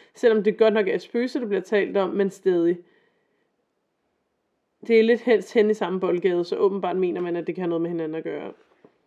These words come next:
I løbet af sytten hundrede otteogtyve begyndte Titan at ha-, øh, at have familiens våbenskjold på hans almanak, og det pudsige ved,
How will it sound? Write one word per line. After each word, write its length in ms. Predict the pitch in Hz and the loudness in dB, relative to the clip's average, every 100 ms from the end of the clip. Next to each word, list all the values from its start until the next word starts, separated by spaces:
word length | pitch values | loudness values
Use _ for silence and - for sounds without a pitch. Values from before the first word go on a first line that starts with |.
| _ _ _ _ _ _ _ _ _ - _ - _ | _ _ _ _ _ _ _ _ _ -20 _ -20 _
I 60 | 240 | 4
løbet 300 | 311 302 330 | 4 6 4
af 120 | 277 | 2
sytten 240 | - 262 | -2 -2
hundrede 280 | 262 247 240 | 0 2 4
otteogtyve 540 | 202 208 226 - 214 214 | 4 4 2 0 -2 -2
begyndte 360 | 214 247 214 | -2 -2 -2
Titan 580 | 226 - 202 214 214 247 | -6 0 2 4 2 -2
at 120 | 220 | -2
ha-, 380 | 214 - 208 196 | -2 0 2 4
øh, 60 | 185 - _ - | 2 -4 _ -2
at 100 | 196 | 2
have 200 | 220 208 | 2 2
familiens 560 | 226 240 214 233 - | 0 -2 -2 -4 2
våbenskjold 720 | 285 247 285 - 233 190 180 | 4 6 2 -2 4 4 2
på 80 | - | -6
hans 260 | 214 208 - | -2 -2 -2
almanak, 460 | 202 196 190 180 180 - - _ | 0 0 0 -2 -6 -14 -20 _
og 100 | 214 | 2
det 120 | 214 | 2
pudsige 520 | - 294 294 339 269 | 0 0 2 2 2
ved, 220 | 220 220 | 6 6